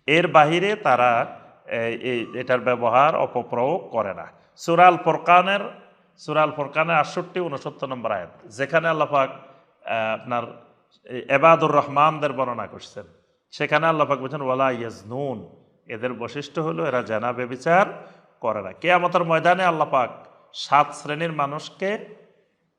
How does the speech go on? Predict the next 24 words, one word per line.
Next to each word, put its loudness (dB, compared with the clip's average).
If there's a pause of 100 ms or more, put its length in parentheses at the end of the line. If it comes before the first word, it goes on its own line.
(480)
আরশে -2
আজিমের -4
নিচে -12
স্থান -8
করে -10
দিবেন, -16 (680)
যেদিন -4
কোনো -8
ছায়া, 2
আল্লাহর -2
আরশের -6
ছায়া -4
ছাড়া -6
কোনো -10
ছায়া 0 (580)
থাকবে -6
না। -20 (300)
সেখানে -2
একটা -4
শ্রেণী -8
হবে, -2 (380)
"রাজুলুন -4
দাআতহু 0
ইমরাতুন -2